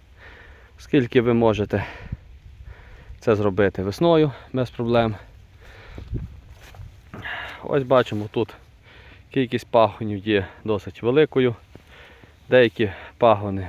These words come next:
гнуться, боки, тому для розрідження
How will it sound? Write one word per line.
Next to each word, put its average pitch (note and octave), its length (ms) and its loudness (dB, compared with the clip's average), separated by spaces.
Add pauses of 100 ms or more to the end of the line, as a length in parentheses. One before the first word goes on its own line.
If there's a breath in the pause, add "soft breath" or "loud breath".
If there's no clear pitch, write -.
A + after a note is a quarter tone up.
гнуться, C3+ 520 0 (680 loud breath)
боки, C3+ 500 2 (280 loud breath)
тому C#3+ 360 0 (880 soft breath)
для B2+ 160 0
розрідження A2+ 720 2